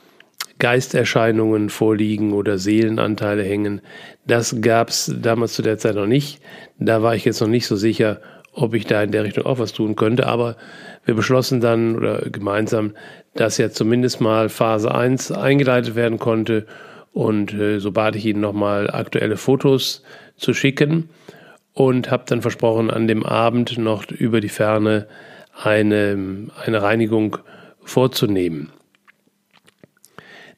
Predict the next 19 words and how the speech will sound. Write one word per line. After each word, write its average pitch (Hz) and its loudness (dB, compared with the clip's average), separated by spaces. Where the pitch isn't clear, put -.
Das 143 0
habe 127 2
ich 123 -2
dann 117 2
gemacht 139 2
und 135 4
am 117 2
nächsten 123 0
Tag 113 0
konnte 127 2
er 113 2
tatsächlich 120 0
auch 107 -2
berichten, 110 -2
dass 104 -2
die 104 -4
Kinder 120 2
durchgeschlafen 101 0
haben. 104 -2